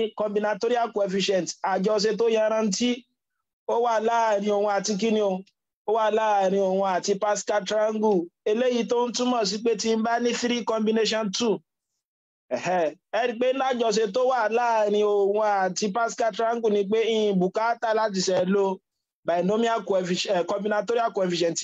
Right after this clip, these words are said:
mi, tí a mọ̀ sí three factorial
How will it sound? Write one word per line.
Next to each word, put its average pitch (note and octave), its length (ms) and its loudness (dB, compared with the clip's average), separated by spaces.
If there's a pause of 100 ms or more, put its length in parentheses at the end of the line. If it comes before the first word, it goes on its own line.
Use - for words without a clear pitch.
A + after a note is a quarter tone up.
mi, F3+ 120 2 (500)
tí - 100 -2
a F#3+ 80 2
mọ̀ F3 160 0
sí F#3 160 0
three A3 420 0 (280)
factorial F#3 960 0